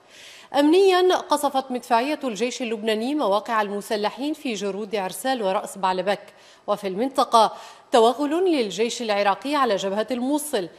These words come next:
أما في سوريا فالهدنة تخرق بين حين وآخر. وفي المواقف إيران تعارض المشاركة الأمريكية في مؤتمر أستانا. عودة إلى مواقف الرئيس عون أمام سلك دبلوماسي، الوحدة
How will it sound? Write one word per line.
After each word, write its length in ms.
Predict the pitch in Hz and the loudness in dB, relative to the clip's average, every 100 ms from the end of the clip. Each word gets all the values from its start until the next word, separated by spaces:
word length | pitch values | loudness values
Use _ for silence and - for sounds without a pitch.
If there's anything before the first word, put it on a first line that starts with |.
| - - 226 | -20 -10 -6
أما 200 | 226 196 | -4 -4
في 160 | 214 | -6
سوريا 460 | - 294 294 233 180 - - - | -8 -4 0 2 0 -4 -20 -6
فالهدنة 540 | 240 196 240 233 254 | -2 -2 -4 -4 -4
تخرق 720 | 240 214 - 302 269 294 302 | -4 -6 -6 -6 -2 -4 -2
بين 260 | 220 208 185 | -4 -2 -4
حين 340 | - 240 247 | -6 -4 0
وآخر. 500 | 269 262 294 - 196 156 - - - - - | 0 0 0 0 0 0 -18 -20 -20 -20 -4
وفي 400 | 254 269 277 277 | 4 4 4 2
المواقف 600 | 339 339 349 381 359 339 | 0 0 0 -2 -4 -4
إيران 340 | 254 233 233 247 | -2 -2 -2 0
تعارض 460 | 254 240 294 262 | 0 0 -2 -2
المشاركة 840 | 269 214 208 240 262 214 247 277 262 | -2 -2 -4 -4 0 0 0 -2 0
الأمريكية 880 | 233 208 208 190 247 254 226 233 214 | 0 0 -2 -4 -4 -2 0 2 2
في 220 | 196 247 | 0 -4
مؤتمر 580 | 220 208 - 220 208 202 | -4 -4 -6 -2 0 0
أستانا. 540 | 202 - 202 185 180 175 - - - - - 233 | -2 -4 -2 -2 -4 -10 -16 -20 -20 -20 0 6
عودة 400 | 294 302 311 320 | 6 6 2 2
إلى 280 | 311 320 | 2 4
مواقف 480 | 294 302 349 339 294 | 4 4 4 0 0
الرئيس 340 | 285 226 240 226 | 2 2 2 2
عون 320 | 226 320 320 | 2 4 2
أمام 340 | 233 220 196 | 2 0 0
سلك 280 | 180 240 - | -4 -8 -8
دبلوماسي، 760 | 208 220 - 208 208 - 208 170 _ - | -8 -6 -2 0 0 -4 -8 -10 _ -6
الوحدة 380 | 202 208 220 | -2 0 0